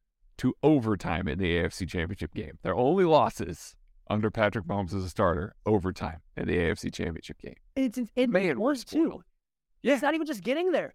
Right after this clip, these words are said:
Speaker 2: They're winning games
Speaker 1: They're winning.
Speaker 2: as well.
Speaker 1: Correct.
Speaker 2: Like, it's,
Speaker 1: Yeah.
Speaker 2: it's crazy. And so we can spend all this time vibing out what these other teams are doing to catch them. Guess what? Everyone's still trying to catch them,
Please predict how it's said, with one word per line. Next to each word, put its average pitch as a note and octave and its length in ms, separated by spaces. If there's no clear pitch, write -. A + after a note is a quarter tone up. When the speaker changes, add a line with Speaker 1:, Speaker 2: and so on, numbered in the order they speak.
Speaker 2:
They're B3 180
winning A3+ 680
games G3+ 240
Speaker 1:
They're C#3+ 60
winning. D3+ 280
Speaker 2:
as G3 220
well. F3+ 480
Speaker 1:
Correct. - 320
Speaker 2:
Like, A3+ 180
it's, A#3+ 260
Speaker 1:
Yeah. - 140
Speaker 2:
it's C4+ 260
crazy. A3 640
And G3 160
so C4 240
we A#3+ 120
can A#3 100
spend A#3+ 180
all A#3 120
this A#3 120
time G#3 280
vibing F#3+ 400
out F#3 280
what F#3 160
these F3+ 160
other F3+ 160
teams F3+ 260
are E3+ 60
doing F3 220
to D#3+ 60
catch - 280
them. A3+ 240
Guess F#3+ 240
what? F3+ 240
Everyone's G3+ 460
still G3+ 180
trying F#3+ 220
to E3 80
catch F3+ 300
them, A3+ 260